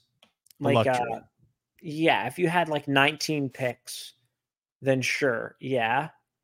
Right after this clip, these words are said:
Speaker 2: And it would de-, really, really depend on who it is. But right now, my biggest concern is defense. And then, yes, as you mentioned, the bottom six also can use some work one hundred percent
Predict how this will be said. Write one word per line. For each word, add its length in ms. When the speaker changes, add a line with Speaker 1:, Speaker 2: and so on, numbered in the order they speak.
Speaker 2:
And 140
it 60
would 120
de-, 100
really, 500
really 340
depend 480
on 180
who 220
it 120
is. 480
But 460
right 360
now, 440
my 280
biggest 340
concern 440
is 140
defense. 720
And 140
then, 140
yes, 280
as 240
you 100
mentioned, 500
the 140
bottom 460
six 600
also 360
can 240
use 240
some 200
work 260
one 160
hundred 520
percent 380